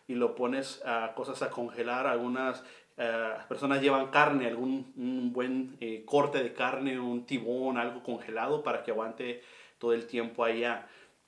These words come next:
Eh, este lo puedes conectar ahí. Igualmente, cuando llegas a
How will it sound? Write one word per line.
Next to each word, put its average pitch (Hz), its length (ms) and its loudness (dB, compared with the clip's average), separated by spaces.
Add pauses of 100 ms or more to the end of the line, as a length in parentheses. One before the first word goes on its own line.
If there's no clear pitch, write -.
(140)
Eh, 123 480 4
este 131 200 2
lo 139 120 6
puedes 135 180 6
conectar 131 320 2
ahí. - 340 0
Igualmente, 175 880 8
cuando 131 280 4
llegas 135 580 4
a 123 680 2